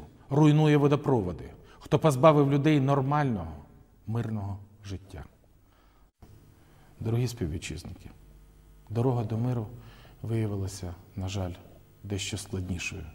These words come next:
ніж хотілося б. Не хочу прикрашати дійсність. Буде нелегко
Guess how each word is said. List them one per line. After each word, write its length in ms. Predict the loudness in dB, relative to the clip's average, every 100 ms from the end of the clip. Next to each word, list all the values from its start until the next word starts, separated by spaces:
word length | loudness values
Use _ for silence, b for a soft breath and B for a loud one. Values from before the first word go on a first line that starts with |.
| -10
ніж 160 | -10
хотілося 500 | -8 -12 -14 -16 -18
б. 40 | -20 -20 -20 -20 -20 b b b b -4
Не 100 | 0
хочу 300 | 0 0 -2
прикрашати 580 | -4 -6 -6 -6 -4
дійсність. 600 | -6 -6 -8 -12 -16 -20 -20 b b b b b -8
Буде 240 | -4 0
нелегко 520 | 0 0 -4 -8 -12